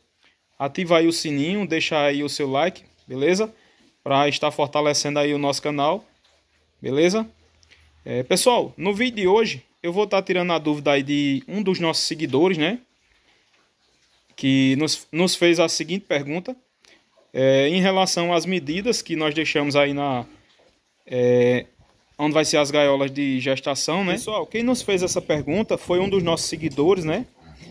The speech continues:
Que é do canal aí, a-, Amante da Roça. É, muito obrigado aí, meu amigo, pela parceria. E pedir pra você que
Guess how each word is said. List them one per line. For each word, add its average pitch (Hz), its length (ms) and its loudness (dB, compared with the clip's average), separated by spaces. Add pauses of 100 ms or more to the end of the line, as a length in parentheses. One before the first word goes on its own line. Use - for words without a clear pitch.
(160)
Que 147 200 0
é 151 280 4
do 147 120 -4
canal 156 380 0
aí, 151 160 2
a-, 143 180 0 (120)
Amante 151 440 -2
da 170 140 2
Roça. 139 460 -2 (920)
É, 127 380 2
muito 165 240 4
obrigado 170 440 2
aí, 165 200 2
meu 185 140 -2
amigo, 170 260 -4
pela 170 220 -4
parceria. 156 580 -2 (960)
E 139 420 2
pedir 208 200 -2
pra 233 160 4
você 220 420 2
que 233 520 0